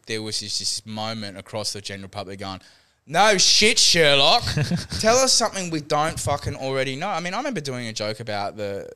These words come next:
Speaker 1: um, the vaccine during the Fringe, and now he's killed that joke for me because they've admitted it doesn't work.
Speaker 2: Yeah.
Speaker 1: Um, but, you know, better late than never, I guess.
Speaker 2: Um,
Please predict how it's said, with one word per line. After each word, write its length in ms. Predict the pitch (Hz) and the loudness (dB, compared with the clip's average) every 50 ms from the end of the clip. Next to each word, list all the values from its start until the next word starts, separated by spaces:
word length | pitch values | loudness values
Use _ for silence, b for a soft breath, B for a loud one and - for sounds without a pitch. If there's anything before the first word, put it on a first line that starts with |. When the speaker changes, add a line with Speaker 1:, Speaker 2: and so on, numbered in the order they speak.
| - | -12
Speaker 1:
um, 360 | - 104 101 98 98 98 98 | -10 -10 -10 -10 -12 -12 -14
the 80 | 98 95 | -14 -10
vaccine 680 | 101 104 101 98 - - - 104 104 104 101 101 98 b b b b b b b b b b _ _ _ | -6 -6 -6 -4 -4 -6 -6 -6 -8 -10 -12 -12 -14 b b b b b b b b b b _ _ _
during 240 | - - 107 104 101 | -12 -10 -8 -8 -8
the 60 | 98 | -10
Fringe, 540 | - - - - 113 131 170 165 98 80 - - | -12 -14 -12 -8 -6 -6 -6 -8 -10 -14 -14 -12
and 100 | 113 131 | -6 -2
now 120 | 165 180 | 0 0
he's 160 | 185 156 127 | 0 0 -2
killed 280 | - - 160 160 208 175 | -2 -2 -2 -2 -2 -2
that 180 | 123 104 90 | -2 -2 -2
joke 240 | - 101 95 87 - | -4 -6 -6 -6 -8
for 200 | - 98 87 67 | -12 -16 -16 -16
me 180 | 64 80 117 147 | -16 -16 -16 -14
because 280 | 147 120 117 - 123 117 | -12 -12 -10 -10 -8 -4
they've 180 | 123 123 123 | -4 -4 -4
admitted 280 | 120 117 127 123 127 131 | -4 -6 -6 -6 -6 -6
it 60 | 131 | -4
doesn't 240 | 135 127 135 127 120 | -4 -4 -4 -4 -4
work. 380 | 135 185 262 277 113 - - - - - | -4 -4 -2 -2 -4 -6 -8 -14 -16 -10
Speaker 2:
Yeah. 220 | 117 117 120 117 98 B B B B - | -6 -4 -2 -2 -4 B B B B -16
Speaker 1:
Um, 520 | - 123 131 127 127 127 131 127 120 - - _ _ _ _ _ _ _ _ _ _ - 135 | -12 -10 -8 -6 -6 -6 -6 -6 -8 -12 -18 _ _ _ _ _ _ _ _ _ _ -10 -6
but, 200 | - 123 - - - | -4 -4 -4 -6 -8
you 120 | 143 139 | -6 -4
know, 240 | 120 110 107 107 104 - _ | -4 -4 -4 -6 -8 -12 _
better 180 | - 147 147 127 | -2 -2 0 0
late 260 | 113 110 113 113 110 | 0 0 0 -2 -2
than 160 | 104 101 101 | -6 -8 -6
never, 260 | 101 107 110 104 98 | -6 -6 -6 -6 -6
I 140 | 95 92 92 | -6 -6 -6
guess. 580 | 90 101 110 113 113 127 - - - - B B B B B B B B B | -6 -6 -6 -6 -4 -4 -4 -4 -4 -4 B B B B B B B B B
Speaker 2:
Um, 540 | 127 123 123 123 123 127 127 127 127 131 143 | 0 2 4 4 4 6 4 4 2 0 -2